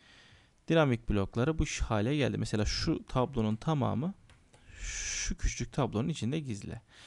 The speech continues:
Mesela dinamik balans vanasını buradan değiştirerek büyütebiliriz. İşte boruyu aynı şekilde değiştirebiliriz. Disco check valve'i aynı şekilde değiştirebiliriz. İşte flanşları aynı şekilde değiştirebiliriz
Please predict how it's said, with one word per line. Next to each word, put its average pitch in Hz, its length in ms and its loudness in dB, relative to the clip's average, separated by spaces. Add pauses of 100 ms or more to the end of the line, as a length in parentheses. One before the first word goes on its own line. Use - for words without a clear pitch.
(300)
Mesela 127 240 -4
dinamik 131 360 -4
balans 131 300 -2
vanasını 110 320 -4
buradan 113 280 0
değiştirerek 104 680 -6 (460)
büyütebiliriz. 117 800 -4 (600)
İşte 117 320 -2
boruyu 123 340 4
aynı 98 240 0
şekilde 95 640 -6 (960)
değiştirebiliriz. 101 1000 -4 (720)
Disco - 280 -2
check - 300 -6
valve'i 101 480 -4 (500)
aynı 101 180 -2
şekilde 95 380 -8
değiştirebiliriz. 147 840 -4 (1300)
İşte - 220 -12
flanşları 131 580 0
aynı 98 180 0
şekilde 92 360 -8
değiştirebiliriz - 880 -6